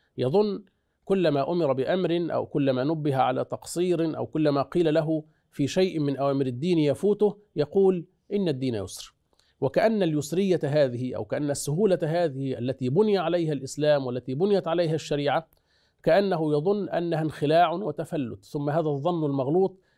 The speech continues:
الذي دائما ما يشير إلى أهم حاجة القلب، وهذا أيضا ظن مغلوط. فإنما الدين عمل، إنما الدين عقيدة وعمل، إنما الدين ارتكان إلى أمر الله سبحانه وتعالى،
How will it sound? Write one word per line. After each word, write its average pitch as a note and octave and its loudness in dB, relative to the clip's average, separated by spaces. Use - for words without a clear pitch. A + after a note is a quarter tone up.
الذي D#3+ 2
دائما F#3 2
ما F3 -2
يشير F3 0
إلى F3+ 0
أهم E3+ -4
حاجة D3 -2
القلب، A#2+ -2
وهذا C#3 0
أيضا F3 0
ظن E3 0
مغلوط. D#3 -6
فإنما C#3 0
الدين E3 0
عمل، A#2+ 0
إنما B2+ 0
الدين E3 2
عقيدة G#2+ 0
وعمل، A#2 0
إنما C3 2
الدين F#3 2
ارتكان F3 2
إلى D3 0
أمر D#3 0
الله D#3 0
سبحانه E3 -2
وتعالى، F#3+ 0